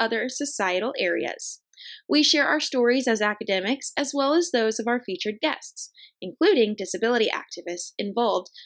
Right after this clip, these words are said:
with multifaceted dimensions of systems equity, self-determination efforts,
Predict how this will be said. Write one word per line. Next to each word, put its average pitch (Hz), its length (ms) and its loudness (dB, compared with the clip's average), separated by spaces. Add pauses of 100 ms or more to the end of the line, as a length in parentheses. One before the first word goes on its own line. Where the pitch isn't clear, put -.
(100)
with - 140 -8
multifaceted 233 880 0
dimensions 180 640 -2
of 196 80 -4
systems 269 500 0
equity, 175 520 -4 (240)
self-determination 240 1000 0
efforts, - 460 -4